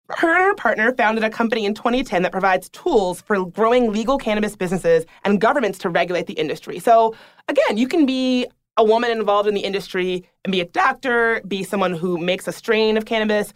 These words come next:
You can be a software engineer. There are all different kinds of ways to be involved, and I'm just happy to sort of show the diverse arrays of how folks are involved, whether you own a dispensary or you're a doctor or you're a lawyer or you're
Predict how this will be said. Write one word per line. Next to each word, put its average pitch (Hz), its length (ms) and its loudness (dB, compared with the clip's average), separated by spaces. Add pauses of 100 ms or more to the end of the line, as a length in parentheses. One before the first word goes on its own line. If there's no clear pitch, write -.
You 247 120 2
can 254 120 0
be 233 80 0
a 196 60 -2
software 220 420 0
engineer. 233 680 0 (240)
There 277 160 4
are 277 160 0
all 311 140 2
different 320 260 -2
kinds 226 160 0
of 208 80 -2
ways 185 240 -2
to 190 100 -10
be 175 100 -4
involved, 160 600 0
and 175 460 -2
I'm 208 140 0
just 196 100 -4
happy 196 320 0
to 180 100 2
sort 175 180 -4
of 170 200 2 (340)
show 214 640 0
the 180 140 0
diverse 180 420 0
arrays 190 540 0
of 175 100 -4
how 175 560 2
folks 202 180 -2
are 233 60 0
involved, 196 240 0
whether 175 160 0
you 170 120 -4
own 175 160 0
a - 20 -4
dispensary 226 640 -4
or - 20 2
you're 160 160 0
a 156 60 -6
doctor 196 500 0
or 165 80 2
you're 156 200 2
a 151 40 0
lawyer 185 460 -2
or 170 80 2
you're 151 240 0